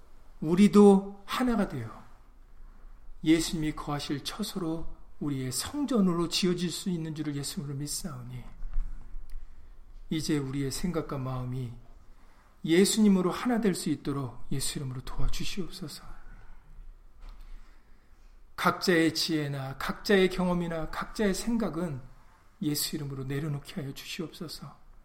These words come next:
자기가 부인될 수 있도록 예수 이름으로 도와주시옵소서. 우리의 것을 가지고는 예수님과 하나 될, 될 수가 없습니다.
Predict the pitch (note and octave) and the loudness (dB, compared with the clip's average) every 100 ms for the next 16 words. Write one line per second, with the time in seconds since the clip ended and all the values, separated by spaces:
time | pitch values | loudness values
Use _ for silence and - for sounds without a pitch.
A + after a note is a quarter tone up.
0 | - - - - - - - - F3+ F#3 | -20 -20 -20 -20 -20 -20 -10 2 4 6
1 | G3 F#3+ - G#3 A#3 A#3+ A3 G3+ A#3 F3+ | 6 6 6 8 10 12 12 10 4 2
2 | F#3+ F3 D3+ - - D3+ - F3+ E3 D3 | 2 4 2 0 -4 0 0 0 -4 -6
3 | D3 - - - - - - - D#3+ - | -6 8 12 12 12 12 6 -6 -10 -12
4 | - - - - - - - - - - | -16 -18 -20 -20 -20 -20 -20 -20 -20 -20
5 | - - - - - - - - - - | -20 -20 -20 -20 -20 -18 -20 -20 -20 -18
6 | - - - - E3 E3 D#3 D3 - D#3 | -16 -16 -14 -6 -2 2 2 0 -4 -6
7 | - D3+ - - D3 C3+ D3 B2+ - D#3+ | -4 -6 -8 -6 -6 -6 -8 -10 -4 0
8 | E3 - F3 D#3+ - - C#4 B3+ A#3 A3 | 0 0 -2 -2 -4 -4 -6 -4 -4 -4
9 | G3 F3+ F#3+ F3 - F3+ - A3+ D#3+ - | -6 -4 -2 -2 -4 -8 -4 -2 -2 -4
10 | - | -14